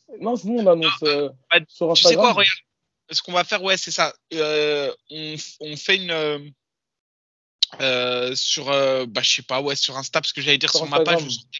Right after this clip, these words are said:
Speaker 2: page, peu importe, on
Speaker 1: Non,
Speaker 2: n'a
Speaker 1: non,
Speaker 2: pas de
Speaker 1: sinon,
Speaker 2: page.
Speaker 1: il y a, tu, tu, tu, on n'a pas de page commune, effectivement, mais tu peux, euh, tu pourras mettre une publication. D-, d'ailleurs, a-, allez nous suivre sur les réseaux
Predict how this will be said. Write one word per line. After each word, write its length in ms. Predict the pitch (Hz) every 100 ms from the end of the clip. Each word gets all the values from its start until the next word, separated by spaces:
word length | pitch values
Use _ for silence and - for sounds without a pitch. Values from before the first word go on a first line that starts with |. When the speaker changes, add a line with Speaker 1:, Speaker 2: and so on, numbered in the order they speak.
| -
Speaker 2:
page, 160 | - -
peu 80 | 143
importe, 260 | 147 180 -
on 40 |
Speaker 1:
Non, 60 | 254
Speaker 2:
n'a 80 | 285
Speaker 1:
non, 60 |
Speaker 2:
pas 80 | 294
de 20 |
Speaker 1:
sinon, 140 | 226 262
Speaker 2:
page. 80 | 226
Speaker 1:
il 60 |
y 40 | 208
a, 160 | 185 -
tu, 120 | - _
tu, 200 | _ 180 165
tu, 120 | _
on 80 | 180
n'a 120 | 180
pas 120 | 170
de 60 | 208
page 160 | 202 175
commune, 280 | 190 220
effectivement, 400 | 175 160 139 196
mais 120 | 233 170
tu 120 | -
peux, 240 | - 233
euh, 400 | 190 170 156 147 135 _ _ _
tu 120 | - _
pourras 200 | 202 233
mettre 280 | 220 -
une 80 | 180
publication. 600 | 160 156 185 180 - 196
D-, 120 | 165 175
d'ailleurs, 460 | 214 240 214 - -
a-, 100 | -
allez 200 | 214 262
nous 120 | 220
suivre 160 | 165 -
sur 100 | 180
les 80 | 160
réseaux 440 | 160 156 196 196